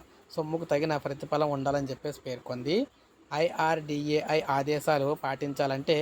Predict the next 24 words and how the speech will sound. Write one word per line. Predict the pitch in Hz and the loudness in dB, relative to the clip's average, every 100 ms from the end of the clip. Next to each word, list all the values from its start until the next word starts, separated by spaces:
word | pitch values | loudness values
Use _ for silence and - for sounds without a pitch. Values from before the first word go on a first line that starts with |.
| 160 | 0
అటు | 151 156 151 | 0 -2 -2
ప్రీమియం, | 147 143 156 151 - - - - | -4 -2 -4 -6 -14 -20 -20 -6
బీమా | 143 147 160 156 | -2 0 -2 -2
ప్రీమియం | 151 147 156 151 | -2 -2 -2 -2
పెంచడం | 139 139 147 147 135 | -2 0 -2 0 0
కానీ, | 135 135 139 147 | 0 -2 -4 -2
ఏజెంట్లకు | 147 160 156 156 147 | 0 2 2 0 2
చెల్లించే | 143 147 151 147 | 0 0 0 0
కమిషన్ | 139 143 156 143 | -2 0 -2 0
తగ్గించడం | 131 139 139 143 | -2 -4 -4 -4
కానీ | 139 151 - 139 | -2 -4 -6 -8
కంపెనీ, | 131 139 139 123 | -6 -6 -6 -4
బీమా | 135 143 139 | -4 -2 -2
కంపెనీలు | 139 143 139 | -2 0 0
అయితే | 135 180 175 220 - _ _ - - 151 | 0 4 6 4 -2 _ _ -20 -14 -8
ముందున్న | 151 156 156 147 - - 151 | -4 -2 0 -2 -6 -4 2
ఆప్షన్లు | 139 - 143 131 | 2 2 0 0
అనమాట. | 127 127 139 190 | -2 -2 2 4
అయితే | 170 180 | 4 2
ప్రైవేటు | 160 156 165 165 | 0 0 2 0
రంగ | 165 165 | 0 0
బీమా | 156 156 156 151 | 0 0 -2 -2
కంపెనీకి | 147 156 151 147 | -4 -4 -6 -4
చెందిన | 147 147 | -4 -2